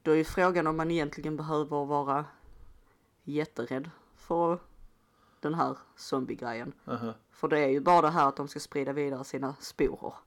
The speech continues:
Speaker 2: Ja, men ska, måste de göra det via andra människor så behöver vi vara rädda ju.
Speaker 1: Ja, i-, ja.
Speaker 2: Så de, de
Speaker 1: Det
Speaker 2: kan ju inte
Speaker 1: blir
Speaker 2: bara krypa ner i jorden kanske.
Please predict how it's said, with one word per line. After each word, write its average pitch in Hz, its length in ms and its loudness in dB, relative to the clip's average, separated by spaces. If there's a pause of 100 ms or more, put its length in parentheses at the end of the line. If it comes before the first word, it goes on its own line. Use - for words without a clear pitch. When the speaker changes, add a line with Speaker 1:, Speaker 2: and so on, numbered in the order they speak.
(220)
Speaker 2:
Ja, 131 540 4
men 139 200 4
ska, 139 360 8
måste 139 340 2
de 151 120 4
göra 147 220 6
det 135 120 6
via 127 320 6
andra 120 240 0
människor 139 440 -6
så - 140 -12
behöver 104 300 -2
vi 98 140 -4
vara 98 160 -4
rädda 101 240 -6
ju. - 80 -8 (440)
Speaker 1:
Ja, 165 360 -2
i-, 156 220 -4
ja. 165 320 -8 (480)
Speaker 2:
Så - 140 -2
de, 123 160 2
de 127 120 8
Speaker 1:
Det 113 80 6
Speaker 2:
kan 135 80 4
ju 135 60 8
inte - 120 6
Speaker 1:
blir 131 60 2
Speaker 2:
bara 135 120 10
krypa 135 340 6
ner 127 180 8
i - 20 10
jorden 120 420 2
kanske. 113 320 -4